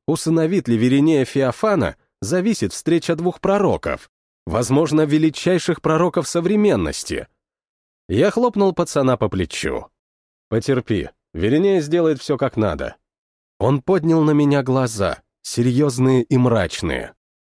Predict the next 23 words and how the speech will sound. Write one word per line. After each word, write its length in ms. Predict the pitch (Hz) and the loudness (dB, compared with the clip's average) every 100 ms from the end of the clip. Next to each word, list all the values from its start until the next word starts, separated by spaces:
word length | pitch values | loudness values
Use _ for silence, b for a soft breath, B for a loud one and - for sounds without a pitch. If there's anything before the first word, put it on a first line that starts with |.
| - | -4
«В 80 | 123 | -2
этом 300 | 131 139 139 | 0 2 2
нет 220 | 147 135 | 0 0
никакой 480 | 131 131 123 135 131 | -2 0 0 0 2
уверенности, 540 | 139 139 123 113 - | 0 0 0 -2 -4
Гидеон, 460 | 113 107 110 98 - _ _ _ | -4 0 0 -2 -6 _ _ _
и 100 | 175 | -2
ты 120 | - | 0
это 240 | 170 156 160 | 0 0 -2
тоже 300 | 165 120 117 | 0 0 0
понимаешь. 640 | 117 120 117 98 78 - _ _ _ | 0 0 0 -2 -6 -14 _ _ _
Веринея 520 | 123 143 151 151 147 | -2 0 2 2 2
одной 220 | 143 147 | 0 0
ногой 320 | 143 139 135 139 | 0 0 0 0
во 140 | 143 | -2
тьме, 360 | - 147 117 78 _ _ - | 0 0 0 -2 _ _ -2
и 60 | |
невозможно 580 | 160 175 180 208 190 147 | 0 0 0 0 0 -2
предсказать 600 | 139 143 - 151 151 143 | -2 -4 -2 -2 -2 -2
то, 160 | - 190 | 0 -2
что 180 | - 143 | 0 0
невозможно 600 | 147 147 143 147 120 110 | 2 0 0 0 0 -2
предсказать». 720 | 110 - 110 98 85 - | -4 -4 -6 -4 -6 -8